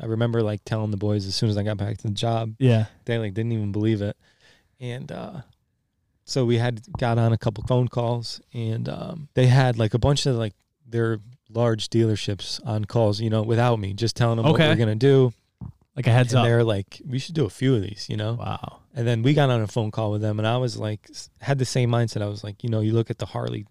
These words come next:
Speaker 1: Davidson
Speaker 2: Yeah.
Speaker 1: pickup truck, you look
Speaker 2: Yep.
Speaker 1: at a Shelby Mustang, that's what this could be.
Speaker 2: Right,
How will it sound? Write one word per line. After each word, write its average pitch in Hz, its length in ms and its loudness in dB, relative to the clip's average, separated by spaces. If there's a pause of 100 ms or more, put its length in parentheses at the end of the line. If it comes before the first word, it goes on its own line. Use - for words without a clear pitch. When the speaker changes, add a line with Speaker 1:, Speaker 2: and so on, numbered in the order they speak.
Speaker 1:
Davidson 113 440 -2
Speaker 2:
Yeah. 151 120 6
Speaker 1:
pickup 113 200 -2
truck, 101 260 -12
you 117 80 -8
look 110 80 -4
Speaker 2:
Yep. 131 80 2
Speaker 1:
at 117 60 -6
a 113 40 -6
Shelby 110 300 -4
Mustang, 113 460 -2 (360)
that's 113 220 0
what 123 100 0
this 110 140 2
could 101 180 -4
be. 110 280 2
Speaker 2:
Right, 127 240 2